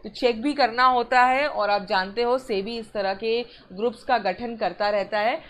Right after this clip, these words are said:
आगे बढ़ते हैं। ए बालसुब्रमण्यन क्या है, एमडी और सीईओ हैं किसके, आदित्य बिरला सन Life के, ये एएमसी के, ये cheer करेंगे working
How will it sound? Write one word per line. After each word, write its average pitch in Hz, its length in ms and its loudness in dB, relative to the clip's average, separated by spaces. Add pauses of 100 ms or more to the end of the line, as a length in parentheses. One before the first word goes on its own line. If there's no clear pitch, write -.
(180)
आगे 226 300 2
बढ़ते 254 300 0
हैं। 269 240 -6 (300)
ए 311 300 -2
बालसुब्रमण्यन 233 1400 2
क्या 202 180 4
है, 233 240 -4 (280)
एमडी 262 420 -2
और 320 140 0
सीईओ 262 580 -2
हैं 269 140 -4
किसके, 262 340 -6
आदित्य 233 640 0
बिरला 220 460 0
सन 214 260 -6
Life 208 400 0
के, - 420 -10 (200)
ये 254 200 -2
एएमसी 247 600 0
के, 311 100 -6
ये 302 200 -4
cheer 320 440 6
करेंगे 285 420 2
working 247 640 2